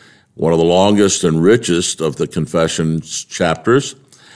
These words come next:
And, uh, our, this is our sixth podcast on the subject. In these podcasts on the glory of Christ's person,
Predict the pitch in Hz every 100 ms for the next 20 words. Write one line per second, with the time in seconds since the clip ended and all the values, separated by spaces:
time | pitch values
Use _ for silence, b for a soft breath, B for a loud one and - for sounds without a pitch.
0 | B B 92 98 98 98 98 92 98 87
1 | 95 107 - 131 131 127 123 120 120 131
2 | 123 - 113 95 - 71 62 - 73 69
3 | 71 - 71 60 58 - _ _ _ B
4 | B B B 104 110 156 156 120 101 95
5 | - 87 98 - 87 82 67 85 101 101
6 | 87 92 87 - - 78 73 73 71